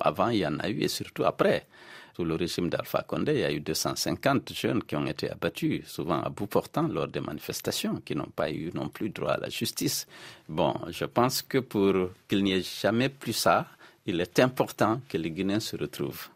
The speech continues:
Lorsqu'il y aura des institutions légitimes, parce qu'il faudrait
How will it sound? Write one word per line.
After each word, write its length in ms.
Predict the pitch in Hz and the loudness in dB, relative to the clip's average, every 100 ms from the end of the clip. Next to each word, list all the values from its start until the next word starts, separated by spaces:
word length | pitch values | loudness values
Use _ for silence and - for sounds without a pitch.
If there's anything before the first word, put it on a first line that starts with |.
| - | -6
Lorsqu'il 460 | 107 220 - 214 | 0 0 0 0
y 80 | 196 | 4
aura 240 | 170 151 117 | 6 6 6
des 220 | 104 - | 4 4
institutions 480 | - - - - 95 | 2 2 -2 0 2
légitimes, 600 | 85 90 - - 82 - | 2 0 -2 -2 -2 -2
parce 200 | - - | -6 -8
qu'il 480 | - 87 76 73 90 | -2 0 0 -2 -4
faudrait 520 | 85 69 - 107 117 | -2 -4 2 4 4